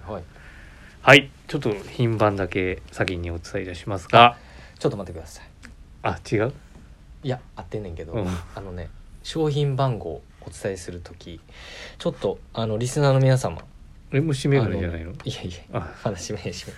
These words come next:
Speaker 1: あの、ビームスの公式のオンラインサイトから入っていただいたお客様は、えーと、もう虫眼鏡マークが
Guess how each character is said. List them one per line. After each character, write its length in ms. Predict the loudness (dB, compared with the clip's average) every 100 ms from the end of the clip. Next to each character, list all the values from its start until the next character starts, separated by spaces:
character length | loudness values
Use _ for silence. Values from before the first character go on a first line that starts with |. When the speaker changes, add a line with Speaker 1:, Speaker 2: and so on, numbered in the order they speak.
| -14 -12 -10 -10 -4
Speaker 1:
あ 80 | 0
の、 240 | 0 0 -4 -16 -16 -16 -16 -20 -6 2
ビ 160 | 4
ー 20 |
ム 100 | 4
ス 120 | 2 4
の 220 | 4 4
公 220 | 6 6
式 220 | 4 -2
の 160 | 0 2
オ 60 | 0
ン 140 | 2
ラ 100 | 0
イ 80 | 0
ン 60 |
サ 160 | 0 0
イ 80 | 0
ト 220 | -2 -6 -14 -8
か 120 | -2
ら 80 | -2
入 160 | 0 -2
っ 20 |
て 140 | -2 -10
い 60 |
た 100 | -6
だ 160 | -4 -4
い 80 | -6
た 260 | -6 -6
お 60 | -6
客 200 | -12 -12
様 260 | -10 -8
は、 260 | -4 -4 -6 -12 -6
え 180 | -4 -4
ー 100 | -6
と、 460 | -6 -6 -8 -10 -4
も 100 | -2
う 40 | -2
虫 260 | -2 -2
眼 100 | 0
鏡 220 | 0 0
マ 120 | 2 0
ー 60 |
ク 140 | -2 -8
が 180 | -8